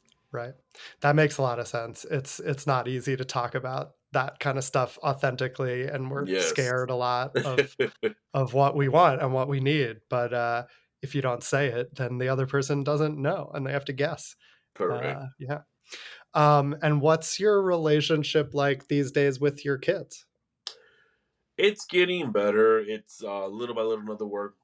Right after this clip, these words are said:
Speaker 2: My daughter's seventeen, my little one's eight.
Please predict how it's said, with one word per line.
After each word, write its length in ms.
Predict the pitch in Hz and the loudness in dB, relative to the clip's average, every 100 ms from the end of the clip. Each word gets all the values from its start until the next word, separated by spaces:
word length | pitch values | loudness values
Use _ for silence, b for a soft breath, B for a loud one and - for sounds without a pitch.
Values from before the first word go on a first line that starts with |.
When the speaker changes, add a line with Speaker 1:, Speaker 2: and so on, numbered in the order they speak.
| _ | _
Speaker 2:
My 120 | 92 90 | -14 -10
daughter's 560 | 92 95 95 95 - - _ _ _ | -6 -6 -6 -10 -14 -20 _ _ _
seventeen, 760 | - 92 98 92 - 104 101 98 | -14 -10 -10 -10 -8 -6 -4 -6
my 80 | 92 | -6
little 280 | 87 90 90 | -4 -4 -4
one's 260 | 90 92 - | -4 -6 -6
eight. 300 | 95 104 104 | -2 -2 -4